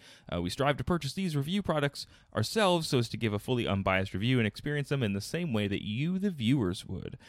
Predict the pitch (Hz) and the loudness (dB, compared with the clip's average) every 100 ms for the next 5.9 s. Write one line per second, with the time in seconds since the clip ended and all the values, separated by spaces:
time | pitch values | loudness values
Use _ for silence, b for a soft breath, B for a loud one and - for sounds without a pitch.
0 | b - 117 120 127 - - 208 214 139 | b -4 2 2 2 -2 -2 -2 -2 0
1 | 139 131 131 b b b - 101 101 104 | 4 4 4 b b b 2 4 4 4
2 | 117 107 101 - 127 120 - 113 - - | 2 2 0 -2 -2 -2 -4 -6 -4 -4
3 | 156 151 - 110 101 101 98 - _ 95 | -2 -2 -2 -2 0 0 0 -4 _ -4
4 | 90 - - 92 92 95 - 95 90 - | -4 -4 -4 -2 -2 -4 -2 -2 -2 0
5 | 180 170 151 151 143 139 110 104 156 | 0 2 0 2 0 0 -4 0 0